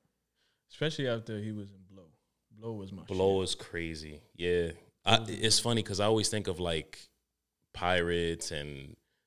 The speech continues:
Speaker 2: some of his more wacky roles, but I always forget he has that, like, one crazy
Speaker 1: Sleepy Hollow too.
Speaker 2: Sleepy Hollow.
Speaker 1: Yeah, I think that was my first time really seeing him was in Sleepy Hollow.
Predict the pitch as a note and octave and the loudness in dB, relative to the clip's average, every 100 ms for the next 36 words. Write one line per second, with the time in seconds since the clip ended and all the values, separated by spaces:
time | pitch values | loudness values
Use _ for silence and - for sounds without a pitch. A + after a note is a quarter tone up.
0 | - - A2 G#2+ G2 F2 F2+ E2 F2 E2+ | -4 2 4 6 4 2 2 4 4 4
1 | - D#2+ E2 D#2 D#2 E2+ F2 G#2 G2 - | 2 -2 0 -2 -2 0 2 2 0 -2
2 | F2 F2+ E2+ F2 F#2 E2+ E2 D#2+ D2 C2 | -2 -2 -2 -4 -4 -4 -4 -6 -6 -8
3 | B1 D2 D#2+ E2 D#2 D#2 - E2 D#2 D2+ | -10 -8 -6 -4 -6 -10 -12 -8 -6 -8
4 | D#2 D2 C#2+ D2+ _ _ _ - - - | -8 -10 -12 -14 _ _ _ -10 -10 -10
5 | - C#3+ C#3+ B2+ A#2+ A2+ G#2+ G#2 G#2 G#2+ | -12 -8 -6 -6 -4 -6 -8 -10 -10 -10
6 | - - - E2 D#2+ D#2+ D2+ D2 D2+ F2+ | -14 -14 -10 -10 -10 -8 -8 -8 -10 -14
7 | _ G#2+ F#2+ _ _ A2+ C#3+ B2 A#2+ A#2 | _ -20 -20 _ _ -8 -4 0 2 2
8 | A2 G2+ - A2 G#2 A2+ G#2 G2 F#2+ G2 | -4 -6 -8 -8 -6 -8 -8 -8 -10 -10
9 | - G2 G2 G2 G2+ F#2+ G2 _ G2+ G2 | -10 -10 -10 -12 -18 -20 -20 _ -20 -20
10 | G2 | -20